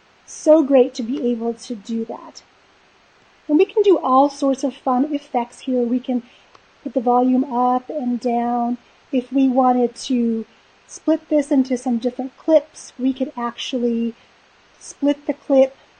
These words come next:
and then slide each part independently. And you can insert something there.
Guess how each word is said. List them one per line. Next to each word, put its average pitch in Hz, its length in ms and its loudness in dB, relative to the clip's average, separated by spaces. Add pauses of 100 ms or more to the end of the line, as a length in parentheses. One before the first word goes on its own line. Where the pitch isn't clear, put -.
(920)
and 240 200 2
then 233 400 2 (220)
slide 269 580 -2
each 233 260 -4
part 233 300 -6 (140)
independently. 277 880 -2 (420)
And 349 160 4
you 294 80 2
can 269 320 -2
insert 247 420 -2
something 233 360 -6
there. 233 420 -2